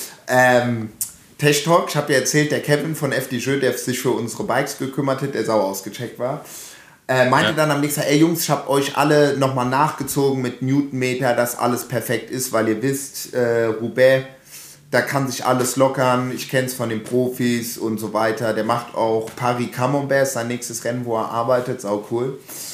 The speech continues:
Speaker 1: Äh, gibt's wirklich das Rennen, ist ja auch ein relativ neues U-C-I-Rennen. Äh,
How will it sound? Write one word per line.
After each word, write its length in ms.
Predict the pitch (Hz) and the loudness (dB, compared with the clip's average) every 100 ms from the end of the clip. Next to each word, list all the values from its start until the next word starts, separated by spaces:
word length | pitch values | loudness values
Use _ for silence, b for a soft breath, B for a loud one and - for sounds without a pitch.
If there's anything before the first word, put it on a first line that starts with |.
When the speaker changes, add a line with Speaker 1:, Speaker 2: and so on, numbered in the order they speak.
| B B - | B B -4
Speaker 1:
Äh, 140 | 113 | -2
gibt's 260 | - - - | 0 -2 -2
wirklich 320 | 123 - - | 0 -2 -4
das 240 | 123 - | -6 -2
Rennen, 320 | 120 131 143 135 | 0 0 -2 -6
ist 100 | 120 | -6
ja 160 | 104 | -4
auch 160 | 113 - | -6 -6
ein 240 | 117 113 | -8 -8
relativ 680 | 113 123 127 - 113 - - | -6 -2 -4 -4 -10 -12 -10
neues 380 | 107 120 139 - | -6 -4 -4 -8
U-C-I-Rennen. 920 | 123 - 113 131 135 131 135 151 165 B B B B B _ _ | -12 -10 -8 -4 -2 -2 -2 -2 -6 B B B B B _ _
Äh, 280 | - 139 135 | -2 2 2